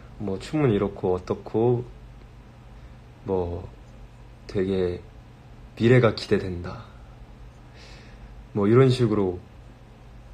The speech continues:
글들을 보고, 그리고 또 최근에 뭐,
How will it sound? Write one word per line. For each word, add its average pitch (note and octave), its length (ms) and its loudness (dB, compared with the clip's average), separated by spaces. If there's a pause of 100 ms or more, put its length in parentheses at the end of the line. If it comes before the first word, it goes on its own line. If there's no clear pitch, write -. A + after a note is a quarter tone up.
(120)
글들을 A2+ 480 0
보고, B2 520 -2 (1300)
그리고 A2 280 0
또 C3 100 -2
최근에 F#3+ 520 2
뭐, F#2+ 480 -6